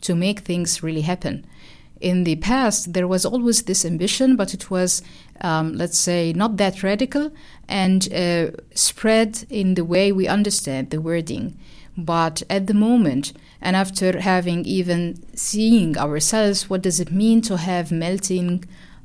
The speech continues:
um, taking place on the poles and the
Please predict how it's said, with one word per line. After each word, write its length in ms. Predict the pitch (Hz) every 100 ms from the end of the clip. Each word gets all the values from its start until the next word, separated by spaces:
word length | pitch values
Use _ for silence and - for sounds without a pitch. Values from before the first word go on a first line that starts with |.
| -
um, 720 | 170 151 156 156 156 - -
taking 380 | - 220 165 -
place 440 | - 233 185 -
on 180 | 127 165
the 60 | 160
poles 480 | - 233 165 - - - - -
and 360 | 185 175 165 165
the 400 | - 180 170 165